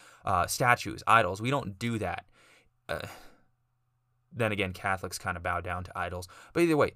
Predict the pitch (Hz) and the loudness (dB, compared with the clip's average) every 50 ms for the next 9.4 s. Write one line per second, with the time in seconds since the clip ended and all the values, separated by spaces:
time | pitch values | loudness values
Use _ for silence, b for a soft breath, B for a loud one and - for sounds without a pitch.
0 | B B B - 165 196 - - 156 170 156 143 113 104 95 120 135 139 113 98 | B B B 0 2 2 2 2 2 2 2 2 0 -2 -2 -2 -2 0 0 0
1 | 92 90 - 104 104 107 - - - - 170 175 151 101 95 87 85 - - 95 | 0 -2 -2 -4 -6 -4 -4 -6 -6 -6 -6 -4 -4 -2 -2 -2 -2 -4 -4 -6
2 | 98 95 92 92 92 104 117 120 107 92 82 82 87 - _ _ _ - 101 95 | -4 -4 -4 -4 -2 0 2 2 2 2 0 -4 -8 -12 _ _ _ -10 -8 -6
3 | 85 - - 92 87 92 117 120 95 - - B B B B B - 98 98 - | -6 -6 -8 -8 -6 -2 -2 -2 -2 -4 -8 B B B B B -8 -8 -8 -8
4 | _ _ 104 98 92 - - 147 147 131 107 95 90 76 - - - - - b | _ _ -6 -6 -6 -2 0 0 0 0 0 -4 -6 -8 -8 -10 -10 -12 -12 b
5 | b b b b b b b _ - 82 85 - 113 117 - 117 107 107 110 113 | b b b b b b b _ -6 -4 0 0 0 0 0 -2 -2 -4 -4 -8
6 | _ _ _ _ - 92 90 90 - 98 101 104 95 90 85 90 b b b b | _ _ _ _ -10 -10 -8 -6 -6 -6 -4 -4 -4 -6 -6 -8 b b b b
7 | b b _ _ _ _ _ _ _ - 110 104 90 - - 92 92 87 92 104 | b b _ _ _ _ _ _ _ -8 -6 -6 -2 0 0 0 0 -2 -4 -4
8 | 107 110 107 - 110 101 90 92 92 95 101 95 95 92 92 - - - 90 98 | -2 -2 0 -2 -2 -4 -4 -6 -4 -2 -2 -2 -2 -4 -8 -12 -14 -8 -4 -2
9 | 101 95 - - - - - | -2 -2 -2 -6 -8 -10 -12